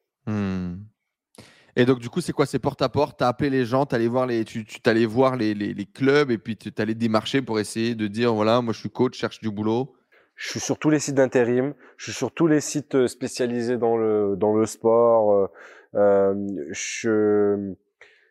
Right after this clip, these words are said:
Speaker 2: j'y vais dans les salles, j'envoie des C V, je rappelle, je me présente.
Speaker 1: Ouais, t'y vas,
Speaker 2: Euh,
Speaker 1: euh, déter,
Speaker 2: je
Speaker 1: quoi.
Speaker 2: propose des remplacements. Je dis, « Si à un moment donné, vous avez un coach qui est absent, là, vous m'appelez, je viens, je remplace. »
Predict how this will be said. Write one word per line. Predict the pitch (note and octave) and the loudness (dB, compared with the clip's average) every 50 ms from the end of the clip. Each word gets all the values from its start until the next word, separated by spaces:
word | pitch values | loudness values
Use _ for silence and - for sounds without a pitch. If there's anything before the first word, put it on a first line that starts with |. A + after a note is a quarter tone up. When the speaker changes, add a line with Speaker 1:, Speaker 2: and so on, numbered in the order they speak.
| _ - | _ -10
Speaker 2:
j'y | A2 G2 F#2 G#2+ A2+ | -6 -4 -4 -2 2
vais | G#2+ C3 C3 | 2 2 4
dans | C3 B2+ | 4 4
les | A#2+ A#2+ | 4 4
salles, | A2+ - - B2+ B2 B2+ B2+ C3 C3 C3 B2 | 2 4 4 6 6 6 6 4 2 2 0
j'envoie | A2 G#2 A#2+ B2 B2 B2+ B2+ | 0 0 0 2 2 2 2
des | B2 A#2+ | 2 0
C | A2+ - - A2+ | -2 -2 -4 -4
V, | G#2+ G#2+ A#2 A#2 A#2 A#2 A#2+ A#2+ A#2+ A#2 | -2 0 0 2 2 4 4 2 2 0
je | A2 G2+ A2 | 0 0 2
rappelle, | G#2 A#2+ A#2 - - - A2+ G#2+ G#2+ A2 A2+ A2+ A2 G#2+ G#2 | 2 2 2 2 0 0 2 2 4 4 4 4 2 2 -2
je | G2 G2 G#2 | -4 -2 0
me | A2+ A#2 | 0 0
présente. | - - - A#2+ A2+ A2 G2 G#2+ G2 G2+ G#2 G#2 G#2 G#2 G#2 - - A2+ | 0 0 -2 -2 -2 0 2 2 4 4 4 2 0 -2 -4 -6 -8 -6
Speaker 1:
Ouais, | G#2+ G#2 G2 F#2 | -2 -2 -2 -2
t'y | F2+ - - G2+ F#2 | -2 -4 -6 -4 0
vas, | F#2 G2+ G#2+ G#2 G#2 | 2 4 6 6 6
Speaker 2:
Euh, | G2 - G2+ F2+ | 6 4 4 2
Speaker 1:
euh, | F2+ F2+ F2 F2+ F2 E2+ E2 F2 - | 0 -2 -4 -6 -8 -10 -12 -16 -16
déter, | - F#2+ G#2 A2 - - | -8 -2 -2 -2 2 2
Speaker 2:
je | B2 | 2
Speaker 1:
quoi. | B2+ - | 2 2
Speaker 2:
propose | - - - D#3+ - - D#3+ D#3+ D#3+ D#3 D3 B2 G#2+ F#2 E2+ - - _ _ - _ _ _ _ _ _ _ _ - | 2 2 2 2 2 2 2 2 2 2 0 -2 -4 -8 -10 -12 -12 _ _ -20 _ _ _ _ _ _ _ _ -2
des | G#2+ B2 B2 | 0 2 2
remplacements. | A#2 G#2+ B2+ C#3 C3 - C#3 C3+ C3 - - B2+ B2 A#2+ C3 C#3 _ _ _ _ _ _ _ _ _ _ _ _ - | 4 4 4 2 4 4 2 2 2 0 -2 0 0 0 0 -2 _ _ _ _ _ _ _ _ _ _ _ _ -8
Je | A2+ | -6
dis, « | A2+ C3 | -4 -4
Si | - - - | -2 2 4
à | C#3 C3 | 4 4
un | C3 | 4
moment | C#3 C#3 C3+ D3 C#3+ | 4 2 2 2 2
donné, | C#3 C#3+ D3 D#3+ E3 | 2 2 2 2 2
vous | D3+ B2+ | 2 2
avez | B2+ A2+ A#2 | 2 4 4
un | A#2+ A#2+ A2+ | 2 0 0
coach | - D3 C3+ - - | 0 -2 -4 -4 -4
qui | - A#2+ | -2 -2
est | A#2 - | 0 2
absent, | - A#2+ - - - - C3+ C3 C3 | 2 0 0 -2 -4 0 0 2 2
là, | B2+ C3 D3 D3 - - | 2 2 0 0 -2 -6
vous | G2+ G2 A2 | -6 -4 0
m'appelez, | B2+ C3 B2+ B2 - - C3 C#3 C#3+ C3+ | 4 4 4 4 2 0 0 2 2 2
je | A2+ A#2+ | 0 0
viens, | A#2 A2 A2+ B2+ C3 C3 | -2 0 2 2 2 2
je | B2 A2 A2 | 2 0 0
remplace. » | F#2+ A#2+ B2+ - - A#2 A#2 C3 D3 - - - | 2 2 2 2 2 4 4 4 2 0 -8 -16